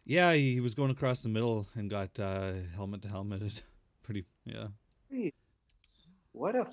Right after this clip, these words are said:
Speaker 2: fucking
Speaker 1: Old-fashioned
Speaker 2: violent
Speaker 1: injury. <laughs>
Speaker 2: cr-
Speaker 1: You know, you know who, who's one guy who stayed healthy? Mark Ingram.
Speaker 2: <laughs> Yeah, I know.
Speaker 1: <laughs>
Speaker 2: That,
Speaker 1: The,
Speaker 2: that
Speaker 1: the guy
Speaker 2: didn't
Speaker 1: you
Speaker 2: work
Speaker 1: needed to
Speaker 2: out.
Speaker 1: get hurt.
Speaker 2: I know. Dobbins, I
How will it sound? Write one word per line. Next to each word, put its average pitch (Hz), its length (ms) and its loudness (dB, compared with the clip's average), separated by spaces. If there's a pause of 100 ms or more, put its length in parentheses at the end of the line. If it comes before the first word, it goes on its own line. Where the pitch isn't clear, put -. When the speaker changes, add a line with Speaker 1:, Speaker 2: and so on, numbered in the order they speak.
Speaker 2:
fucking 139 640 -4
Speaker 1:
Old-fashioned 117 640 4
Speaker 2:
violent - 20 -2
Speaker 1:
injury. 104 560 -2
<laughs> 190 100 -2
Speaker 2:
cr- 127 60 -4 (1200)
Speaker 1:
You 190 120 12
know, 233 180 10 (160)
you 170 80 6
know 220 80 12
who, 226 160 12
who's 165 400 2
one 170 160 2
guy 170 160 2
who 165 80 2
stayed 160 240 2
healthy? 196 380 0 (1400)
Mark 147 260 0
Ingram. 226 640 6
Speaker 2:
<laughs> - 40 -20 (920)
Yeah, 160 480 6
I 147 220 6
know. 165 500 0
Speaker 1:
<laughs> 113 60 -4
Speaker 2:
That, 120 80 -2
Speaker 1:
The, 151 80 -2
Speaker 2:
that 131 180 -4
Speaker 1:
the 151 60 0
guy 156 140 4
Speaker 2:
didn't 151 120 4
Speaker 1:
you 160 60 6
Speaker 2:
work 180 100 8
Speaker 1:
needed 156 140 4
to 143 60 4
Speaker 2:
out. 139 120 0
Speaker 1:
get 135 140 0
hurt. 143 340 -4 (800)
Speaker 2:
I 127 180 -2
know. 170 460 6
Dobbins, 180 400 4
I 170 180 6